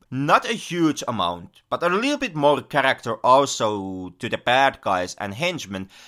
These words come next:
In the sense that the henchmen i-, here, they are not just, like,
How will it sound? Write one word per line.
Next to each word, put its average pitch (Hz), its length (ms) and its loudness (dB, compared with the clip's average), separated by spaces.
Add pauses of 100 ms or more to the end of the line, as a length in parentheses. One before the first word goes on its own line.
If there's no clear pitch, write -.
(360)
In 151 100 0
the 190 100 4
sense 254 260 0
that - 200 0
the 151 340 2
henchmen 190 560 -2
i-, 131 200 -6
here, 135 480 0 (160)
they 151 160 2
are 185 100 6
not 185 320 6
just, 147 380 4
like, 104 360 0